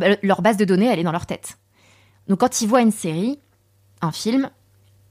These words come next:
parce que c'est leur travail aussi, bien sûr, de visionner avant le, la série ou le film pour voir les rôles qu'il y a,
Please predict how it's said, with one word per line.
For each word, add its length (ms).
parce 140
que 180
c'est 140
leur 100
travail 260
aussi, 160
bien 140
sûr, 160
de 60
visionner 500
avant 340
le, 160
la 100
série 220
ou 80
le 60
film 180
pour 120
voir 140
les 80
rôles 220
qu'il 180
y 40
a, 100